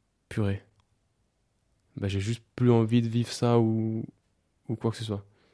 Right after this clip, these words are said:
Et cette personne-là, elle l'a su, euh, quelques mois après,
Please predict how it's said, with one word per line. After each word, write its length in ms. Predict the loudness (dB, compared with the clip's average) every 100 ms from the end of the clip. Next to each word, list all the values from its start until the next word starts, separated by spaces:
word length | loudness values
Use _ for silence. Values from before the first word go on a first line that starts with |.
| _ _ _ _ -8
Et 80 | -4
cette 180 | -2 2
personne-là, 440 | 2 4 4 6
elle 100 | 6
l'a 100 | 4
su, 380 | 2 0 2 4
euh, 140 | 2
quelques 280 | 0 -4 -2
mois 240 | 0 2 2
après, 400 | 0 -2 -4